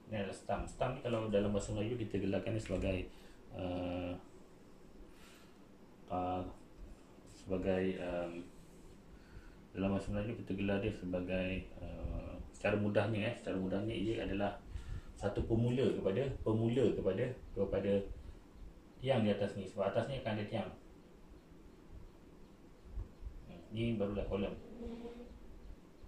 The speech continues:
Hmm. Di mana stump ni, stump ni, dia akan jadi starter kepada, kepada kolom, ya. Sebab apa? Apabila kita buat stump, ya, kita, kita buat stump, biasanya kita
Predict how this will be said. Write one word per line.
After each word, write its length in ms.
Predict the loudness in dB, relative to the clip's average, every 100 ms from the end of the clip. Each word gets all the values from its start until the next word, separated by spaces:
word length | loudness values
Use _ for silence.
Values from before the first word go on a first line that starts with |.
| -16 -16 -16 -12 -12 -12 -16 -18 -18 -18 -18 -12 -8
Hmm. 160 | -6 -6 -8 -8 -12 -12 -14 -14 -16 -14 -16 -16 -16 -16 -4 0
Di 80 |
mana 160 | 2 2
stump 320 | 4 6 6
ni, 240 | 6 2 -2 -10 -18 -16
stump 400 | -10 0 2 2
ni, 80 | 0 -4 -10 -12 -16 -20 -20 -20 -16 -4
dia 240 | 2 4 4
akan 240 | 4 4
jadi 480 | 4 6 4 4 0 -8
starter 480 | 0 2 4 4 4
kepada, 300 | 4 6 4 2 -2
kepada 140 | -2 2
kolom, 300 | 4 4 2 0
ya. 160 | -4 -4 -10 -16 -18 -8
Sebab 240 | 0 0
apa? 120 | 4 4 4
Apabila 240 | 2 0
kita 320 | 0 2 4 6
buat 160 | 4 2
stump, 480 | 2 6 6 4 -2
ya, 100 | -2 -2 -4
kita, 240 | 0 4 6 6 4 0 -6 -10 -4
kita 140 | -2 0 -2 -4 -6 -8 -12 -18 -18 -4
buat 160 | -2 -2
stump, 400 | 4 4 4 -2
biasanya 320 | -4 -2 -2
kita 160 | 0